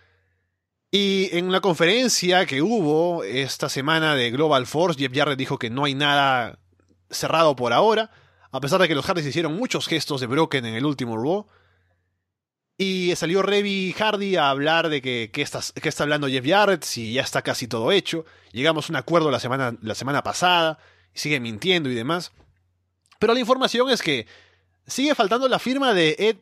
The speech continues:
Nordholm, que es el, la cabeza de Anthem, si no me equivoco. Y por eso todavía no estaría cerrado. Y hay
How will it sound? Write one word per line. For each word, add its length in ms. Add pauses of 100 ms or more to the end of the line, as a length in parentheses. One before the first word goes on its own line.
(140)
Nordholm, 500
que 140
es 160
el, 300
la 100
cabeza 340
de 140
Anthem, 340
si 100
no 60
me 100
equivoco. 440 (960)
Y 80
por 180
eso 140
todavía 260
no 60
estaría 320
cerrado. 540
Y 340
hay 560